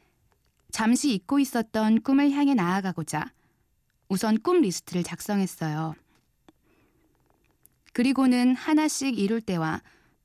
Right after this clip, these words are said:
뜻대로 잘 되지 않을 때면 다른 방법으로도 생각해보면서 돌아가는 것을 택했어요.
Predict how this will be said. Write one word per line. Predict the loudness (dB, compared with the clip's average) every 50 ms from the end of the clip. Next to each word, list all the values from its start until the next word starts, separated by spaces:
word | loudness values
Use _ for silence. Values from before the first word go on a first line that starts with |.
| _ _ _
뜻대로 | -6 -4 -2 -2 0 2 2 0
잘 | 0 0 -2 -4 -2
되지 | 0 -2 -2 -2 -2
않을 | 0 0 0 0 0
때면 | -2 -4 -4 -2 0 0 0 0 -2 -4 _ _ _ -20 -20 _ _ _ _ _
다른 | -6 -4 -2 2 2 2 2
방법으로도 | 2 0 0 0 0 0 0 0 0 0 0 -2 -2
생각해보면서 | 0 2 2 2 2 0 -2 -2 -2 0 0 0 0 0 -2 -4 -6 -8 -8 -12 _ _ _ _ _ _ _ -20 _
돌아가는 | -2 0 0 0 0 0 2 2 2 0
것을 | -2 -4 -6 -6 -8 -6
택했어요. | -6 -8 -4 -4 -6 -6 -4 -6 -6 -4 -4 -4 -6